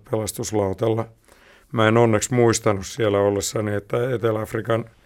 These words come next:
kaakkoisrannikolla on maailman isoin valkohaipopulaatio. Et mä en huomannut niitäkään pelätä, mut sen sijaan siihen lautan viereen jo päivällä laskeutui iso määrä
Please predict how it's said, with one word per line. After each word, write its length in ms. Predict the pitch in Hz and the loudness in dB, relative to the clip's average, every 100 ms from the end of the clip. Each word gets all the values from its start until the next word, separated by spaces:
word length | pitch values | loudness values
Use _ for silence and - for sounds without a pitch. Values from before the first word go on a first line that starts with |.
| _ _ _ | _ _ _
kaakkoisrannikolla 1120 | - 107 98 - 107 107 107 101 98 - 113 107 | -2 0 0 -6 -6 0 0 0 -2 -2 0 2
on 80 | 104 | 2
maailman 360 | 107 104 104 | 0 0 0
isoin 300 | 107 104 104 | -2 0 2
valkohaipopulaatio. 1400 | 104 104 101 104 98 110 - 131 131 120 107 107 135 127 - _ _ _ _ - _ _ _ _ _ | 4 2 0 -2 -4 -6 -6 -6 -4 -2 -2 -4 -6 -6 -8 _ _ _ _ -20 _ _ _ _ _
Et 300 | 160 185 - | -4 -2 -2
mä 200 | - 113 | -4 -2
en 240 | 101 104 - - - - _ - - | -2 -4 -10 -14 -18 -18 _ -18 -14
huomannut 540 | 127 110 107 104 104 107 | -6 0 2 2 0 2
niitäkään 460 | 101 107 - 110 | 0 -2 -4 -6
pelätä, 420 | - 113 101 101 | -2 -2 0 -2
mut 160 | 113 110 | -6 -6
sen 200 | - 110 | -4 -2
sijaan 180 | 101 101 | 0 0
siihen 240 | 104 104 - | 0 -2 0
lautan 380 | 117 107 104 | 2 2 2
viereen 380 | 101 107 101 98 | 2 2 2 2
jo 100 | 101 | 0
päivällä 500 | 101 113 98 98 98 | 2 2 2 0 -2
laskeutui 680 | 101 101 - 123 117 131 127 - | -4 -6 -6 -6 -4 -6 -8 -8
iso 240 | 120 101 | -8 -6
määrä 380 | 104 104 104 113 | -4 -4 -2 -4